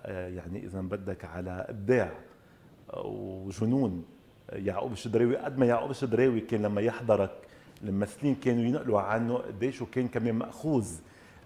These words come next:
بمسرحك وبأعمالك. أنت ويعقوب شو بتحكي عن يعني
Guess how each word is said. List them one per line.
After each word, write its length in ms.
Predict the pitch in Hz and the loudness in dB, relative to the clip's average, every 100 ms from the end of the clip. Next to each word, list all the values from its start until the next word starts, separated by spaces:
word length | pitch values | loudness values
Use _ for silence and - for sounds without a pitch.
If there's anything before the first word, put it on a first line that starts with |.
| 107 | 0
بمسرحك 840 | 113 127 - 123 - 110 113 110 - - | 4 4 4 0 2 2 2 2 -8 -8
وبأعمالك. 920 | 113 104 95 135 127 104 110 98 92 - - - - - | -6 -2 0 0 2 2 2 2 0 -6 -14 -20 -20 -4
أنت 180 | 190 190 | 2 6
ويعقوب 440 | 170 160 165 160 | 8 8 6 4
شو 120 | - 208 | 0 -4
بتحكي 340 | 180 - 131 | -2 -2 -4
عن 380 | 98 104 104 101 | -4 -4 -4 -4
يعني 460 | 98 101 98 101 | -6 -6 -6 -6